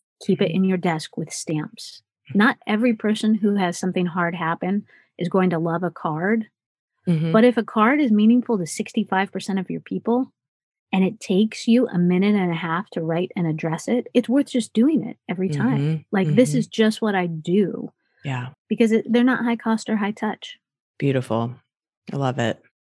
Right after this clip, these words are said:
Speaker 2: Liesl, if listeners wanna find out more about you or the training we've talked about today, where can they find you online?
Speaker 1: You should come to my website, which is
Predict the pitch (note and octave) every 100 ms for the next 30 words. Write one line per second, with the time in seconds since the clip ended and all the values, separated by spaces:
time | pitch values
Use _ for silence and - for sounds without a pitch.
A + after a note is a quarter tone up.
0 | _ _ _ - B3+ C4 B3 - - F#3
1 | - - G#3 B3+ - A#3+ F#3+ E3+ D3+ D3
2 | C#3+ C3+ D3+ C#3+ C#3 C#3 C3 C#3+ C#3+ D3
3 | C#3 - D#3 E3+ E3+ E3 D#3 D#3 D3 D#3
4 | C#3+ C#3 - D#3 D3 C#3+ C#3 C#3 - -
5 | - G3+ A#3+ A#3 F#3+ D#3 C#3+ C3+ C#3 B2+
6 | B2+ B2+ A#2+ D3 - _ _ _ _ _
7 | _ - F3+ G#3 A#3+ A#3 G3+ F3+ F3 E3+
8 | E3 A3 C#4+ - D#3+ - - F#3+ D#3+ D#3